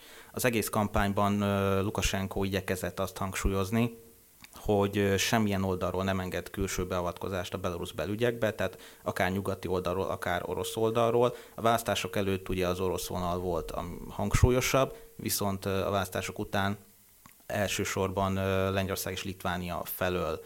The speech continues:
ö, érkezett, ö, támogatás a tüntetők, ö, részére, így, ö, nyilván erre kezdett koncentrálni Lukasenko és a belorusz kormányzat is. Tehát, ö, alapvetően inkább az az üzenete ennek,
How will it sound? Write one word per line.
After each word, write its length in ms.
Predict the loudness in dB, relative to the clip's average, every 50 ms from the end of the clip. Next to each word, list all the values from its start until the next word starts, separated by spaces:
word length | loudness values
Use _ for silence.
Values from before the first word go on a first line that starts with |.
| -14 -20 -20 -20 -20 -14
ö, 340 | -8 -6 -4 -2 -2 -2 -2 -2 -2 -2 -2 -2 -2 -2 -4 -4 -4
érkezett, 720 | -2 -2 -2 -2 -2 -4 -4 -4 -4 -4 -6 -8 -8 -4 -2
ö, 120 | -2 -2
támogatás 680 | 0 0 0 0 0 -2 -4 -4 -2 -2 -4 -2 -4 -4
a 60 | -6
tüntetők, 600 | -4 -6 -6 -6 -6 -6 -4 -4 -4 -2 -2 -2
ö, 140 | -2 0 0
részére, 520 | 2 0 0 0 0 2 2 2 2 2
így, 280 | 2 0 0 0 0 0
ö, 240 | 0 2 2 0 0
nyilván 340 | 0 0 0 0 0 0
erre 180 | -2 -2 -4 -4
kezdett 300 | -4 -4 -6 -6 -6 -6
koncentrálni 560 | -6 -6 -6 -4 -6 -6 -6 -4 -4 -4 -4
Lukasenko 480 | -4 -2 -2 -2 -2 -2 -4 -4 -4 -4
és 120 | -4 -2
a 120 | -2 -2 -2
belorusz 260 | -2 -2 -2 -2 -2
kormányzat 580 | -2 -2 -2 -2 -2 -4 -4 -6 -6 -8 -8
is. 140 | -10 -12 -12 -14 -18 -20 -20 -20 -20 -16 -12
Tehát, 320 | -12 -8 -2 0 2 2 4
ö, 280 | 4 4 2 2 0 0 0
alapvetően 760 | 0 2 4 4 4 2 0 -2 0 2 2 4 4 4 2
inkább 340 | 2 0 2 2 0 2 2
az 140 | 2 2 2
az 140 | 2 2
üzenete 500 | 0 0 0 0 -2 -2 -4 -4 -4 -2
ennek, 440 | -2 0 0 2 2 2 0 0 -4